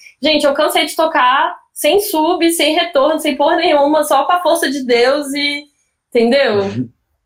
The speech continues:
Speaker 1: Sabe? Com fé que ia dar tudo certo. Cara, a gente vive num país que a gente tem,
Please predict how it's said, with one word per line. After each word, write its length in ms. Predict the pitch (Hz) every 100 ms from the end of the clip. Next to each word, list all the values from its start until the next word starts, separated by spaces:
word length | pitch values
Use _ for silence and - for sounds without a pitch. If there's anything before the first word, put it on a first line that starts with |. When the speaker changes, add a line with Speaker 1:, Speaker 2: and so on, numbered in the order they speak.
| _
Speaker 1:
Sabe? 480 | - 269 226 220 220
Com 160 | 262
fé 240 | 254 269 240
que 100 | 311
ia 80 |
dar 140 | 269 269
tudo 160 | 277
certo. 420 | 233 - 247 247 -
Cara, 220 | 302 240
a 60 |
gente 320 | 220 - 277 254
vive 580 | 226 254 311 302 208 - _ _
num 160 | 220
país 560 | 262 233 220 320 294 226
que 80 | 262
a 80 | 240
gente 320 | 262 - 285
tem, 240 | 349 392